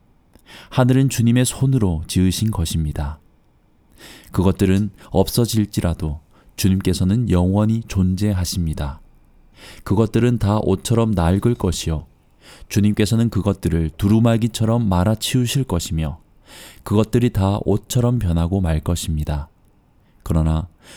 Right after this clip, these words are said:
주님께서는 언제나 같으시고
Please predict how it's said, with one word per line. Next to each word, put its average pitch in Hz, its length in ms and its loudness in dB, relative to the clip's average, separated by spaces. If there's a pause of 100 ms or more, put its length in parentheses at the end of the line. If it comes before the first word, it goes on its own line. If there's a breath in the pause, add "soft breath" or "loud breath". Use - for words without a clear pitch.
(160 loud breath)
주님께서는 113 720 2
언제나 110 480 2
같으시고 85 760 -4